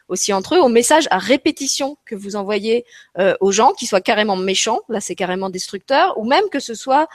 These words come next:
euh, sur le mode de la, de la plaisanterie ou de la, comme je le disais, de, de, de,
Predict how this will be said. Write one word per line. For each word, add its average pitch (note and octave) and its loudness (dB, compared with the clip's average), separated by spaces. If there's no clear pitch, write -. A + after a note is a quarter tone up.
euh, F3+ 4
sur - -6
le A3 4
mode A#3+ 2
de G3+ 4
la, F3+ 4
de F#3 0
la F#3+ 2
plaisanterie C#4 -2
ou A#3 -6
de F#3+ 0
la, F3+ 2
comme G#3 -8
je G#3+ -10
le A3 -6
disais, C4+ -4
de, F#3+ -4
de, F3 -6
de, E3+ -14